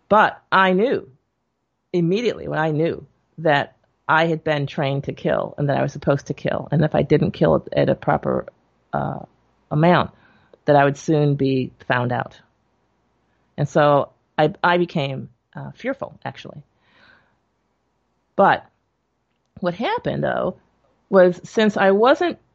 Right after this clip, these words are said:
prescribing deadly drugs, people weren't having side effects for me to treat, which was great. So that meant I slept through the night. I didn't get any emergency calls because I wasn't creating any emergencies.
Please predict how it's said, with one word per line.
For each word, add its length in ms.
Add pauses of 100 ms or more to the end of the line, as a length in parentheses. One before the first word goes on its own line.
(120)
prescribing 1000 (320)
deadly 320
drugs, 560 (520)
people 200
weren't 200
having 240
side 260
effects 320
for 140
me 140
to 60
treat, 380 (600)
which 180
was 120
great. 420 (360)
So 120
that 200
meant 240
I 120
slept 320
through 100
the 80
night. 180
I 80
didn't 140
get 100
any 140
emergency 460
calls 280
because 200
I 60
wasn't 280
creating 460
any 180
emergencies. 640